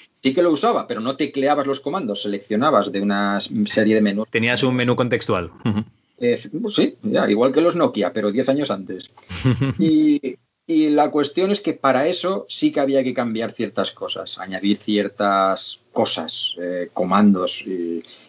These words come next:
Speaker 1: y luego también había animaciones, incluso había sonidos. Eh, los samples y todo esto en Atari y en Amiga, pues no, no, no estaba preparado en sus versi-, en las versiones anteriores. Así que todo eso tuvo que hacerlo Tim.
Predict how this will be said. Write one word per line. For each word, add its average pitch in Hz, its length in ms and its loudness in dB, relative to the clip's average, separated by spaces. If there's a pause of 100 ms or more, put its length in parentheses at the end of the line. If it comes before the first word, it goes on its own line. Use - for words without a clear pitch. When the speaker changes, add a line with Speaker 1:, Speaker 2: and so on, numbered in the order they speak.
Speaker 1:
y 135 100 0
luego 139 300 2
también 160 420 0
había 127 300 0
animaciones, 131 1000 -4
incluso 120 540 0
había 120 380 0
sonidos. 120 960 -2
Eh, 90 220 -16 (320)
los 98 220 -2
samples 120 440 4
y 127 60 2
todo 131 200 2
esto 131 180 0
en 113 80 -4
Atari 113 420 0
y 123 160 2
en 127 80 0
Amiga, 139 340 0
pues 127 220 -4
no, 110 320 -2 (160)
no, 123 320 2
no 120 220 2
estaba 120 280 0
preparado 117 400 2
en 127 60 0
sus 104 160 -8
versi-, 104 240 -4
en 104 100 -2
las 95 80 -4
versiones 101 380 0
anteriores. 98 580 -2 (280)
Así - 140 -2
que 104 120 0
todo 101 160 2
eso 113 140 2
tuvo 127 200 2
que 110 60 4
hacerlo 95 300 -2
Tim. 120 240 0